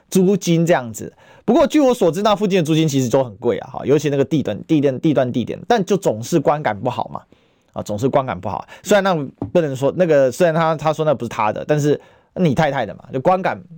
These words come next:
就是应该是你太太跟你丈母娘吃的嘛，那观感不好。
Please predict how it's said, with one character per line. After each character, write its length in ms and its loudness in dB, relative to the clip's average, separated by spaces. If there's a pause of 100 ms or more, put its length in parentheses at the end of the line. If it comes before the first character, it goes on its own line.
(120)
就 120 2
是 80 2
应 40 -2
该 120 2
是 80 -6
你 100 -2
太 220 0
太 120 2
跟 140 -2
你 80 -2
丈 240 0
母 100 -4
娘 160 -4
吃 280 -4
的 120 4
嘛， 140 -6 (380)
那 220 2 (440)
观 160 0
感 180 -10
不 80 -8
好。 200 -8